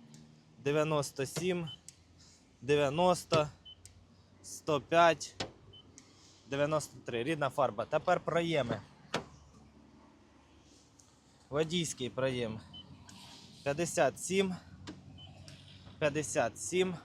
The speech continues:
Пасажирський, ну тут багато ми не попробуємо, ну так, щоб просто надо на рівно воно стало. П'ятдесят вісім, ну, рідна фарба, друзі. Тут було б видно, якби воно було мальоване.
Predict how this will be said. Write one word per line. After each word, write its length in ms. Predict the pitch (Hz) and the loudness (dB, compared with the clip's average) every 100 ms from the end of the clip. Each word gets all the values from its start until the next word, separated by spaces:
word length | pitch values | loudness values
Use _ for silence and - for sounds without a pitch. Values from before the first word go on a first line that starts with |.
| - - - - - - - - - - - - - - - - - - - - - - - - - | -18 -20 -20 -20 -20 -20 -20 -20 -20 -20 -20 -4 -2 -2 -8 -6 -6 -6 -18 -14 -12 -10 -10 -10 -6
Пасажирський, 840 | 151 - 165 170 165 - - 135 139 | -4 -2 0 2 0 -2 -8 -8 -6
ну 120 | 170 156 | -8 -8
тут 280 | 165 156 | -4 -2
багато 360 | 147 147 156 147 | 2 4 4 0
ми 120 | 151 | -4
не 120 | 151 | -4
попробуємо, 680 | 143 156 175 165 127 120 120 | -6 -6 -2 -2 0 -2 -4
ну 160 | 131 139 - _ _ - - - | -6 -8 -14 _ _ -20 -20 -4
так, 160 | - 143 | 0 2
щоб 140 | 156 135 - | 0 -6 -4
просто 320 | 156 147 156 151 | -2 0 0 0
надо 280 | 151 143 | 2 2
на 120 | 156 175 | 0 0
рівно 240 | 170 127 | 0 0
воно 180 | 123 123 | -2 -4
стало. 400 | - 131 113 107 - - - - - - | -2 0 0 -2 -8 -20 -20 -20 -20 -8
П'ятдесят 600 | 143 139 147 151 127 135 | -4 -4 -2 0 0 0
вісім, 460 | 160 185 - 156 135 - | -2 -2 -2 -4 -4 -10
ну, 140 | 190 - | -14 -12
рідна 260 | 127 135 120 | -10 -8 -6
фарба, 340 | - 117 110 | -2 -2 -2
друзі. 260 | 107 123 120 | -4 -6 -6
Тут 220 | - 170 - - - - | -2 -2 4 6 6 2
було 180 | 170 190 | 4 6
б 40 | 160 | 6
видно, 300 | 180 139 127 | 2 0 -2
якби 240 | 120 135 | -2 -2
воно 180 | 135 131 | -2 -2
було 240 | 135 135 | 0 0
мальоване. 500 | 131 127 113 107 113 | 0 0 0 -2 -6